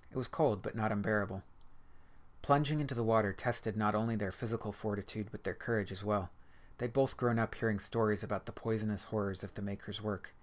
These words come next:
It was one thing to clamber across their inert stones, barely recognizable beneath the creeping forest's purifying reclamations.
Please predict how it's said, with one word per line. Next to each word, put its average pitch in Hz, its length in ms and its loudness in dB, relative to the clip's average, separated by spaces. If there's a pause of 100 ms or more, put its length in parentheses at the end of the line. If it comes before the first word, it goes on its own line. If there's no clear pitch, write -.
(800)
It 120 100 -2
was 113 180 -2
one 135 180 2
thing 101 220 0
to 98 60 -4
clamber 110 400 2
across 107 400 4
their 98 180 -4
inert 101 280 -2
stones, 98 560 0 (420)
barely 113 320 4
recognizable 107 760 2
beneath 107 380 -2
the 104 60 -8
creeping 113 400 -4
forest's 104 560 0
purifying 107 600 0
reclamations. 101 840 -2